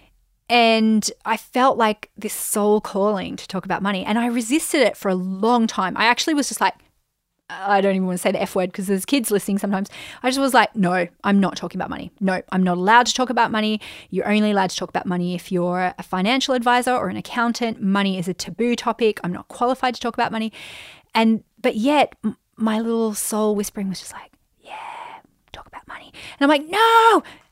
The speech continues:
Um, and so I, I really consciously remember that switch. I went, "Okay, universe, I will talk about money, but I will only talk about it on my terms, in my own silly way, and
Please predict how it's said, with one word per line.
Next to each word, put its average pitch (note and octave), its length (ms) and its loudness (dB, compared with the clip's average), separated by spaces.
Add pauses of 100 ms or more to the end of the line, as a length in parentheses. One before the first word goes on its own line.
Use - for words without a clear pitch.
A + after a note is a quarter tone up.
Um, A3+ 500 4 (160)
and C#4 160 4
so D4 160 4
I, C#4 300 6
I C4 160 2
really C#4 440 4
consciously - 560 -2
remember F#3+ 380 2
that E3 260 0
switch. - 380 -4
I F#3+ 100 -2
went, G3 220 -2 (260)
"Okay, B3+ 220 0
universe, F#3 420 2
I G3 60 -2
will A3+ 240 2
talk D#4 160 0
about C#4 160 2
money, F#3 280 -2 (280)
but - 360 -2 (760)
I G#3 120 8
will G3 180 4
only C#4 220 8
talk G#3 180 0
about F#3 220 4
it - 20 2
on F3+ 160 4
my G#3+ 220 8
terms, F#3 420 -2
in F#3+ 140 0
my F3+ 200 -2
own C#4 220 6
silly B3+ 400 4
way, F3+ 360 4
and F3+ 360 0